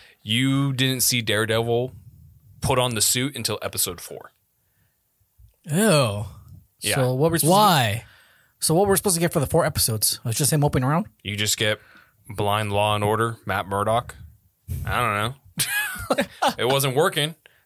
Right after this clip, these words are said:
Speaker 1: That's why they, they just up and scrapped it. They scrapped the whole thing,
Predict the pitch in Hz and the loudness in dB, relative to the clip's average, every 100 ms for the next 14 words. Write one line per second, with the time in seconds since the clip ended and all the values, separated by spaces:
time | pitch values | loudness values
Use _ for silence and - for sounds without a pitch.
0 | - 110 123 113 113 110 110 110 - 117 | -4 -2 0 0 -2 -4 -6 -4 -4 -4
1 | 117 110 - 101 95 85 - _ 123 104 | -4 -4 -2 -4 -4 -10 -14 _ -4 -2
2 | - 110 110 98 107 127 - 104 101 | 0 0 0 0 2 0 0 -2 -2